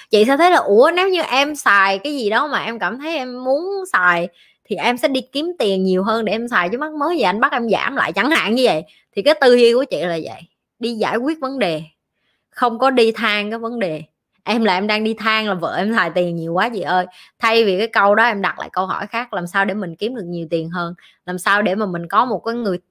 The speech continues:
một cái nguồn tài chính mới, thêm một cái nguồn tài chính thêm. Nếu như con vợ em nó xài tới độ em vỡ nợ thì đổi vợ thôi, chứ không còn cách nào khác nữa hết á. Em hỏi giùm chồng em. <laughs>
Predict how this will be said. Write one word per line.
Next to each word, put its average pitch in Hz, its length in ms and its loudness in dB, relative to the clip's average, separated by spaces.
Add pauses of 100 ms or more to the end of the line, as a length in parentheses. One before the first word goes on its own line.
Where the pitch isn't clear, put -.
(500)
một 180 320 -8
cái 233 120 -6
nguồn 202 200 -4
tài 165 140 0
chính 226 240 -4
mới, 254 440 4
thêm 233 140 -2
một 175 160 -2
cái 220 100 0
nguồn 170 380 -2
tài 165 160 0
chính 220 240 -4
thêm. 202 260 -2 (360)
Nếu 254 160 2
như 285 140 2
con 226 140 -2
vợ 170 140 4
em 196 160 2
nó 269 60 -2
xài 185 320 2
tới 240 100 -2
độ 190 140 0
em 196 180 0
vỡ 175 200 0
nợ 123 280 -4 (320)
thì 180 120 -6
đổi 175 240 -2
vợ 208 240 0
thôi, 202 140 -2
chứ 226 100 -4
không 202 180 -6
còn 165 140 -8
cách 214 160 -6
nào 175 100 -6
khác 240 300 -4
nữa 190 80 -6
hết 220 160 -4
á. 269 120 -8 (960)
Em 233 160 -2
hỏi 214 220 4
giùm 196 200 4
chồng 190 300 0
em. 226 360 4 (720)
<laughs> 214 180 -2